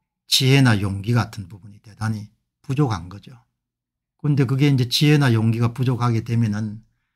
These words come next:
그것 자체로 끝나지 않고 낭패를 당하게 되는 것이죠. 자원은 낭비하게 되고 문제를 수선하거나 개선할 수 있는 그런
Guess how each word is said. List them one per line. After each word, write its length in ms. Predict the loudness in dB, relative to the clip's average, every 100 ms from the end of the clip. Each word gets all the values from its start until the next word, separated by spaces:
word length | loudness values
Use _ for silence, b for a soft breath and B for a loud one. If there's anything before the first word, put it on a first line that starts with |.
| _ _
그것 240 | 0 2
자체로 420 | 2 0 2 2 2
끝나지 400 | 0 0 0 -2
않고 580 | -4 -4 -8 -12 -14 _ _ _ _ _ _ _
낭패를 520 | 2 2 2 2 2
당하게 380 | 0 -2 -2 -4
되는 240 | -10 -18
것이죠. 420 | -20 -20 -20 _ _ _ _ _ _ _
자원은 480 | 4 6 6 4
낭비하게 600 | 2 -4 -6 -4 -4 -8
되고 500 | -10 -10 -10 -18 -20 _ _ _ _ _ _
문제를 400 | 0 2 2 0
수선하거나 1000 | -2 -4 -4 0 0 0 -6 -6 -8 -8 _ _ _ _ _
개선할 480 | -4 -2 2 2 2
수 120 | -2
있는 160 | -4 -4
그런 320 | -8 -10